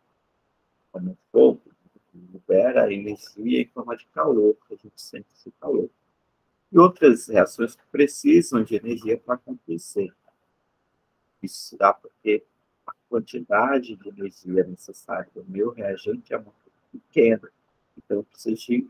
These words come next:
uma energia extra para que essa reação aconteça. Então, o exemplo nosso que a gente usou do bolo. A gente mistura os ingredientes,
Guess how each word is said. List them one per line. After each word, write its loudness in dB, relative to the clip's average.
uma 0
energia 2
extra -2
para -2
que -12
essa -14
reação -10
aconteça. -12
Então, -10
o 2
exemplo -6
nosso -20
que -20
a -20
gente -20
usou -6
do -2
bolo. -6
A -16
gente -12
mistura -2
os -2
ingredientes, -2